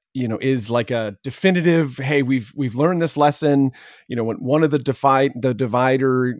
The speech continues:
kind of dividing lines between church plants that make it and those that don't is that, that the ones that have a network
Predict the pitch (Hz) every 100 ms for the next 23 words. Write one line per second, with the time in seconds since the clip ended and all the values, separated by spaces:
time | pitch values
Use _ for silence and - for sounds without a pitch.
0 | 117 135 117 110 120 127 123 120 117 117
1 | - 120 107 131 123 - 117 110 - -
2 | 123 127 147 - 113 113 107 113 - 139
3 | 160 - - - _ 135 127 113 - -
4 | _ 117 120 113 _ _ 120 104 127 143
5 | 123 117 - - 190 160 131 131 - 127
6 | 117